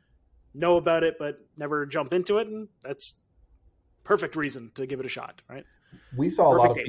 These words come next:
Speaker 1: gateway.
Speaker 2: we saw a lot of people buying Forgotten Realms stuff just for the art, and I have a
Speaker 1: Mm.
Speaker 2: feeling we will see that with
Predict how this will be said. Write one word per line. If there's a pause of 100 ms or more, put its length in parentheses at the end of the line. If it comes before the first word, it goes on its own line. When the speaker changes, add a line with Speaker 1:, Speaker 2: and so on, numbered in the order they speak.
Speaker 1:
gateway. (440)
Speaker 2:
we
saw
a
lot
of
people
buying
Forgotten
Realms
stuff
just
for
the
art, (600)
and
I
have
a
Speaker 1:
Mm.
Speaker 2:
feeling (260)
we
will
see
that
with